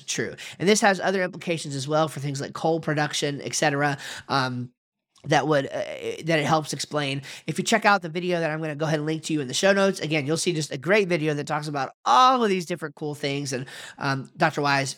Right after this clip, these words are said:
pulls a great example out of it of, of just being able to have faith and wait and be patient until the Lord reveals to you what needs to be revealed. All right. I hope this has been informative. Uh, another episode here in our series on Doctor Wise's book, Faith, Form, and Time.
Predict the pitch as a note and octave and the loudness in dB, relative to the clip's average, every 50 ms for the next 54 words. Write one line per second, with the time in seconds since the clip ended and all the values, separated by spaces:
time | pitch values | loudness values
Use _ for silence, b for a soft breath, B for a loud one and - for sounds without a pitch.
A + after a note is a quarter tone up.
0 | - C#3+ - - E3 D#3+ C#3 - - D3+ C#3 C3 - D#3+ E3 D#3+ - D3 C3 D3 | -12 -8 -2 0 0 0 0 -4 -4 -6 -6 -2 0 2 2 2 2 0 -2 -2
1 | C#3+ C#3+ C3 C#3 G2+ G#2 A#2+ B2+ B2 A#2+ B2 A#2+ - - B2 B2+ B2+ B2 B2+ C#3+ | -4 -4 -2 -2 -2 0 0 0 0 -2 -2 -4 -2 -2 -2 0 0 -2 -4 -8
2 | - - C3+ C3 - C3+ C3 - - - - B2 D#3 D3+ D3 D3 C#3 C#3 C3+ B2+ | -8 -8 -8 -6 -4 -6 -6 -6 -8 -10 -8 -2 -2 -2 -2 -2 -4 -4 -4 -6
3 | C#3 B2 E3 E3 F3 D3 - C3 F#2+ F#2+ - - - C3+ C3 C3+ C#3+ D3 C3+ B2+ | -4 -2 0 0 0 0 -2 -6 -6 -8 -10 -12 -10 -8 -6 -4 -2 -2 -2 -2
4 | - A#2 B2 B2+ B2 B2 - - E3 D3 - - A2+ - - B B B B B | -4 -6 -8 -8 -8 -6 -4 -4 -2 -2 -2 -4 -6 -8 -12 B B B B B
5 | B _ _ - - D3 F3 D#3+ C#3+ C#3 C#3 C3+ C3+ C3 C3+ B2 B2 B2 A#2+ A#2+ | B _ _ -10 -6 -2 -2 0 0 0 0 0 0 0 -2 -4 -4 -4 -4 -6
6 | - - B2+ G#2+ G2+ A2+ G#2+ D2+ A#2 B2 G#2+ A#2 A2+ A#2 - - A#2+ A#2+ A#2 G#2 | -6 -4 -4 -2 -2 -2 -2 -2 -2 -2 -2 -2 -6 -6 -8 -8 -6 -4 -4 -4
7 | G2+ G2 - - C3 C3 B2 B2+ A2+ G#2+ G2+ - _ - - D3+ F3 F#3 F#3+ F3+ | -4 -6 -8 -8 -8 -6 -4 -4 -4 -6 -8 -14 _ -2 2 4 6 6 4 2
8 | - B B B B F3+ A#3 B3+ C4+ D#4+ - - B3+ G#3+ A#3 A3+ G#3 E3+ F3 D3+ | -2 B B B B -4 -4 -4 -4 -6 -8 -8 -6 -2 -2 -2 -2 -2 -4 0
9 | - A3 A#3 A#3 A#3+ A#3+ A#3+ A#3+ A#3+ B B B B - D#3+ D#3 D3+ E3+ F#3 G3 | 4 4 6 6 6 4 4 4 2 B B B B -2 0 0 2 2 2 2
10 | F#3 E3 F#3 F3 F#3 - F3+ F3 E3+ F3 F3 F3 E3 D#3 D#3 D3 - E3 D#3+ E3+ | 2 2 0 0 0 0 2 2 4 4 2 2 2 0 -2 0 0 2 2 2
11 | D3+ E3 D#3 D#3+ D#3 D3+ - D3+ D3 D3+ D#3+ D3+ D3 D3 C#3 - D#3+ D#3+ D#3 - | 2 0 0 0 0 0 2 2 2 2 2 2 0 -2 -2 0 2 2 2 0
12 | - - - D3 D3+ D3+ D3 - - - D3+ D3 D3 D3 C#3+ - B2 - F3 E3 | -2 -4 -2 0 0 0 -2 -4 -8 -6 -2 0 0 0 -2 -4 -4 0 2 4
13 | F3+ G#3 A3 A#3 | 4 4 2 0